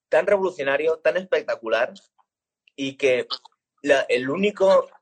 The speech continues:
defecto, entre comillas, que tiene Lomachenko es que es muy pequeñito y no tiene mucha gente con la que enfrentarse, aunque le pasó por encima a Rigondó. De hecho, a mí me dio la sensación que es que humilló a un campeón como Rigondó.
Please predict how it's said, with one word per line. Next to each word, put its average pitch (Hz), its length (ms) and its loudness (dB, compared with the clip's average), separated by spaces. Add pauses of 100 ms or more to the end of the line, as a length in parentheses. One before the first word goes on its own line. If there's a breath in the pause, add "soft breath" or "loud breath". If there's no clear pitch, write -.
(140)
defecto, 147 460 0
entre 160 200 -2
comillas, 147 360 0
que 151 60 0
tiene 143 180 0
Lomachenko 139 400 -2
es 151 80 -4
que - 80 -10
es 185 60 -4
muy 180 100 0
pequeñito 180 600 0
y 151 60 -10
no 156 100 -2
tiene 160 160 -12
mucha 156 220 -4
gente 185 260 0
con 131 100 2
la 123 80 -2
que - 100 -8
enfrentarse, - 520 0 (160)
aunque 113 220 -4
le 120 100 2
pasó 120 320 -2
por 160 120 2
encima 147 300 -2
a - 140 -2
Rigondó. 120 500 2
De 113 140 0
hecho, 151 140 0
a - 20 -2
mí 156 120 -8
me 156 120 -2
dio 156 100 0
la 147 60 -2
sensación 147 420 -6
que 160 100 -2
es 151 80 -6
que 175 100 -8
humilló 127 440 4
a 117 60 0
un 120 80 0
campeón 127 400 2
como 117 240 -2
Rigondó. 117 520 -2